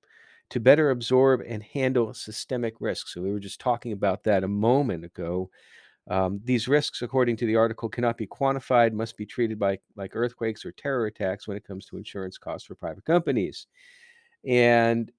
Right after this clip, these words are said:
again, Greco, uh, who is Zurich C E O, praised the United States government for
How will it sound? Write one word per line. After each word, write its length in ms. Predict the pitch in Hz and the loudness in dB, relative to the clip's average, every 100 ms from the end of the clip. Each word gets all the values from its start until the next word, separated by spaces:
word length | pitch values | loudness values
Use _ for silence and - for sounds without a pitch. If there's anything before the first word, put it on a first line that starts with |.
| _ _ | _ _
again, 380 | 123 123 120 117 | -14 -6 -4 -4
Greco, 460 | 117 131 131 107 - | -2 -2 -2 -10 -8
uh, 320 | 117 107 101 | -4 -2 -2
who 200 | 110 127 | -2 2
is 220 | 131 117 | 2 0
Zurich 400 | 110 110 120 110 | -8 -2 -2 -2
C 340 | - 123 110 | -8 -8 -2
E 80 | 117 | 2
O, 240 | 123 107 110 _ _ _ _ _ | 2 0 -4 _ _ _ _ _
praised 380 | - 151 175 - | 0 4 4 4
the 60 | |
United 300 | 123 110 104 | -2 0 -2
States 260 | - 113 101 | -2 -6 -4
government 500 | - 104 107 101 95 | -4 -4 -2 -6 -6
for 560 | _ - 110 107 101 92 | _ -6 -2 -2 -2 -6